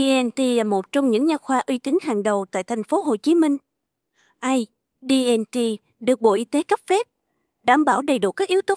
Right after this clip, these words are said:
phép, đảm bảo đầy đủ các yếu tố của một nha khoa đạt chuẩn. Đội ngũ tiến sĩ, bác sĩ có chuyên môn cao, từng tu nghiệp chuyên sâu tại Pháp. Phòng điều trị riêng biệt cho từng bệnh nhân. Hệ thống máy móc,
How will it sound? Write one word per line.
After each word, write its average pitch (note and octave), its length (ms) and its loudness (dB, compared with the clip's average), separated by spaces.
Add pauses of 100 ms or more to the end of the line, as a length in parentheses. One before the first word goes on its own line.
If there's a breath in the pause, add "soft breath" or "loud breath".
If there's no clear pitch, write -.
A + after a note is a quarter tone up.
phép, - 280 -4
đảm A#3+ 240 2
bảo A#3 180 0
đầy A#3+ 240 -2
đủ F3+ 200 -2
các - 160 -6
yếu E4 120 -2
tố D4+ 180 0
của - 140 -2
một C#4 240 -4
nha A#3 120 -2
khoa A3+ 240 -4
đạt G#3+ 280 -8
chuẩn. A3 260 -4 (400)
Đội A3+ 200 2
ngũ A3+ 260 2
tiến F4+ 200 6
sĩ, A#3+ 420 -2 (480)
bác G#4 120 2
sĩ B3 180 0
có F4+ 180 0
chuyên D4+ 160 2
môn D4+ 260 2
cao, D4+ 260 0 (320)
từng B3 240 0
tu D4+ 120 0
nghiệp C#4+ 280 2
chuyên D4+ 160 0
sâu D4 240 -2
tại G3 180 -2
Pháp. D4+ 240 -6 (540)
Phòng C4+ 280 0
điều B3 120 2
trị G#3+ 240 -2
riêng D#4 200 2
biệt A#3 220 0
cho E4 100 2
từng A#3 260 -2
bệnh G3+ 200 0
nhân. C4 240 -2 (760)
Hệ G#3 180 0
thống B3+ 320 -2
máy D4 140 0
móc, G4 240 2